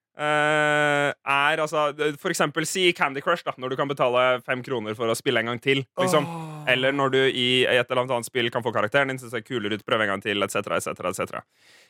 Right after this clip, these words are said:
Speaker 1: Jeg, Jonas, hvor, hvor mange tusen kroner vil du tro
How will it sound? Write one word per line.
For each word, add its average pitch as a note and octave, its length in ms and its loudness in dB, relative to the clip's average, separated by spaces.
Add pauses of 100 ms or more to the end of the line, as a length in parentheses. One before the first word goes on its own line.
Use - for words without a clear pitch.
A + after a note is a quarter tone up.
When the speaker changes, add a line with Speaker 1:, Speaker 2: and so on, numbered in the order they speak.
(100)
Speaker 1:
Jeg, E3 560 2
Jonas, F3 380 -2
hvor, G3+ 260 0
hvor F#3+ 220 0
mange A3+ 240 4 (160)
tusen G3 460 0
kroner F3+ 800 2 (1120)
vil E3+ 140 4
du F3+ 100 2
tro E3 520 2